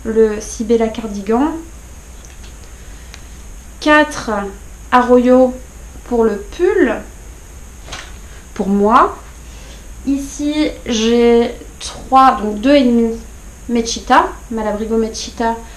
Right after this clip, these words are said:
pour faire le pull manche trois quarts. J'ai deux écheveaux Madeline Tosh coloris salt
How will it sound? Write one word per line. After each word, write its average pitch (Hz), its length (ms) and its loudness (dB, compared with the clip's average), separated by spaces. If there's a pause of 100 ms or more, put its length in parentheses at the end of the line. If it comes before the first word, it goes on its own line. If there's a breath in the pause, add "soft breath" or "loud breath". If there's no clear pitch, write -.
(300 loud breath)
pour 233 160 -6
faire 247 380 2
le 220 140 2
pull 240 360 -4
manche 202 280 -2
trois 208 220 -10
quarts. 262 360 -2 (1700 loud breath)
J'ai 240 200 2
deux 320 260 4
écheveaux 311 480 2
Madeline 254 480 4
Tosh 269 360 0
coloris 233 360 0
salt 254 540 0